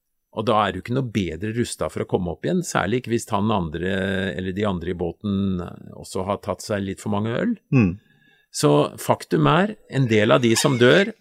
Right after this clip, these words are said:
Speaker 1: har promille og buksesmekken oppe når det blir finnet.
Speaker 2: Og det, eh, det, eh, holdt jeg på å si, eh, gir anledning til å snakke litt grann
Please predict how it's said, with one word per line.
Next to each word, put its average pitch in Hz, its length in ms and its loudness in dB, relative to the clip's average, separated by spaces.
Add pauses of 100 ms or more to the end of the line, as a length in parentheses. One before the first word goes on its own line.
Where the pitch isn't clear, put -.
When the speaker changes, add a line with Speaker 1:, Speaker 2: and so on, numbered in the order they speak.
(180)
Speaker 1:
har 110 260 4
promille 139 600 0 (160)
og 123 240 0
buksesmekken 101 640 -4
oppe - 320 -10
når 82 140 -6
det 90 60 -8
blir 104 140 -6
finnet. 82 380 -6 (360)
Speaker 2:
Og 123 140 6
det, 120 220 10 (100)
eh, 147 580 6 (460)
det, 117 260 4 (220)
eh, 131 300 4
holdt 123 260 2
jeg 98 100 4
på 120 120 2
å 113 40 0
si, 107 260 4 (120)
eh, 120 400 6
gir 104 400 6
anledning 101 500 4
til 113 140 -2
å 120 80 0
snakke - 320 -2
litt 120 400 -2
grann 110 300 2